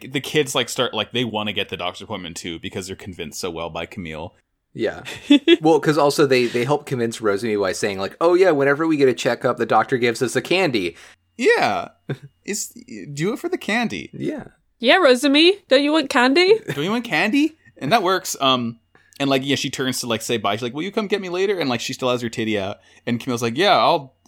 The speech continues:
Speaker 1: uh, sure, whatever." And, like, Fa
Speaker 3: <laughs>
Speaker 1: smacks him on the head, which is a cute, it's a cute little scene.
Speaker 2: Yeah.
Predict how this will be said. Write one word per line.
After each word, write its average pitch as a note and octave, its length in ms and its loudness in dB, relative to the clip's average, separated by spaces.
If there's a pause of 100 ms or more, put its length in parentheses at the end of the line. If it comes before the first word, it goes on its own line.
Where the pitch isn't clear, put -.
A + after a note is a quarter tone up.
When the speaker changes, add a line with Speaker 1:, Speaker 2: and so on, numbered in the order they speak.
Speaker 1:
uh, B2 160 -2
sure, F3 200 -4
whatever." D3+ 260 0
And, A#2+ 160 0
like, A2+ 200 -2
Fa B2 240 0
Speaker 3:
<laughs> - 40 -4
Speaker 1:
smacks A#2+ 360 -4
him A2+ 100 2
on A2+ 80 2
the D4 120 8
head, C#4+ 180 8
which - 100 -2
is A#3+ 80 4
a C4+ 160 6
cute, A#3+ 140 4
it's D4 160 6
a B3 40 2
cute B3+ 280 6
little A2 140 -2
scene. G#2+ 440 -4 (200)
Speaker 2:
Yeah. C3+ 280 -2